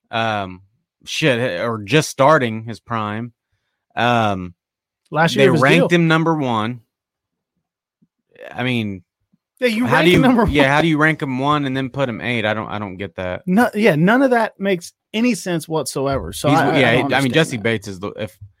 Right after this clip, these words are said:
Speaker 1: the one Bengal, I'd be like, "Yeah, let me, let me get him."
Speaker 2: I defend him, I think, more than
Speaker 1: I think he's the best player on
Speaker 2: like,
Speaker 1: the team.
Speaker 2: yeah, and he's gonna, his last year of his deal is this year. I'm thinking they're, I'm hoping they have a deal done before the season
Speaker 1: Yeah,
Speaker 2: starts.
Speaker 1: you would, you would have hoped that they,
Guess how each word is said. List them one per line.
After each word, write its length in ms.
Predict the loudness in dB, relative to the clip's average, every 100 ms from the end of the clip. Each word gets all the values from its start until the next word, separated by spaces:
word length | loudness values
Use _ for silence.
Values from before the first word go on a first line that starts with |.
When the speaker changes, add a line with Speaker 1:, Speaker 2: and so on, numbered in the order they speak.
| _ _ _ _
Speaker 1:
the 80 | -6
one 280 | -2 0 0
Bengal, 300 | -2 -2 -2
I'd 140 | -4
be 100 | -4
like, 180 | -4 -4
"Yeah, 240 | -6 -8 -10
let 140 | -10
me, 200 | -12 -12
let 120 | -12 -10
me 120 | -10
get 200 | -10 -10
him." 200 | -12 -4 2
Speaker 2:
I 220 | 4 4
defend 500 | 2 0 4 4 4
him, 260 | 2 0
I 80 | -2
think, 240 | -2 -4 -2
more 220 | -2 0
than 320 | -2 -4 -6 _ _ _ _ _ _ _ -10
Speaker 1:
I 60 | -6
think 100 | -4
he's 100 | -4
the 60 |
best 240 | -4 -4 -4
player 240 | -4 -2
on 80 | -2
Speaker 2:
like, 140 | -4
Speaker 1:
the 60 | -6
team. 300 | -10 -12 -16 _ _ _
Speaker 2:
yeah, 400 | 6 6 6 2
and 340 | -2 0 0 0
he's 360 | -2 -4 -8 -14 _ -10 2
gonna, 360 | 4 6 2 0 _ _ _
his 300 | -2 -2 0
last 260 | 0 0 2
year 80 | 0
of 60 |
his 100 | 0
deal 220 | -4 -4 -4
is 80 |
this 180 | -6 -6
year. 100 | -4
I'm 120 | -4
thinking 260 | -2 -2 0
they're, 220 | 0 -2 -6 -8
I'm 140 | 2
hoping 280 | 2 4 4
they 100 | 4
have 140 | 4
a 40 | 2
deal 240 | 0 2
done 220 | 2 0
before 240 | -2 -4 -6
the 60 |
season 300 | -4 -2 -2
Speaker 1:
Yeah, 20 |
Speaker 2:
starts. 300 | -4 -2 -2
Speaker 1:
you 60 | -2
would, 220 | -4 -8
you 120 | -16 -12
would 100 | -12
have 140 | -8
hoped 320 | -2 -2 -2
that 80 | -8
they, 180 | -6